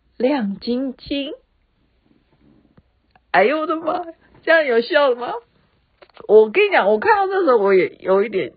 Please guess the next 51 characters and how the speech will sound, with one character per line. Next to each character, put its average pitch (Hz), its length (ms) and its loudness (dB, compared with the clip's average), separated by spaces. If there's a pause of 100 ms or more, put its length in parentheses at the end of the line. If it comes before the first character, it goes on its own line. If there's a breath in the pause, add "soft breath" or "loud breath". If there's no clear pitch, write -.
(120)
有 190 160 -2
一 214 40 0
点 214 180 -8
差 190 220 -6
点 123 120 -8
要 110 80 -10
这 - 120 -10
样， 151 280 -8
刚 190 240 -4 (160)
差 202 160 -2
点 151 140 -4
要 147 60 -4
笑 151 200 -4
出 160 220 -8
来。 - 240 -12
就 262 100 -6
是 277 140 -6
愚 220 180 -8
公 247 280 0 (240 soft breath)
讲 165 220 -4
说 214 300 0
移 175 260 -8 (100)
山， 190 300 -6
移 156 200 -8
山， 170 320 -6 (340 loud breath)
结 - 120 -10
果 202 80 -2
他 202 160 -2
儿 175 240 -2
子 - 240 -12 (320)
竟 208 200 -8
然 165 180 -6
回 147 160 0
答， 147 180 0
他 151 160 -6
说 165 160 -2
“亮 165 280 0
晶 151 260 -8
晶”， 151 260 -12
一 180 200 -8
闪 - 260 -10
一 175 60 -4
闪 135 240 -10
亮 156 180 -6
晶 156 240 -10
晶 156 220 -10
这 151 80 -8
样， 143 160 -10
哇 151 160 -2
哩 165 180 -2
嘞。 156 260 -6